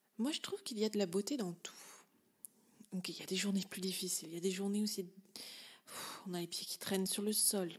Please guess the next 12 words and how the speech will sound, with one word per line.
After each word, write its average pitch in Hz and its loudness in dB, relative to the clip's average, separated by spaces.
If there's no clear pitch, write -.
on 185 4
a 180 2
du - 2
mal 196 6
à 196 6
les 185 6
décoller 226 4
d'ailleurs 175 0
du 170 -4
sol 170 0
pour 165 -8
avancer. 170 -8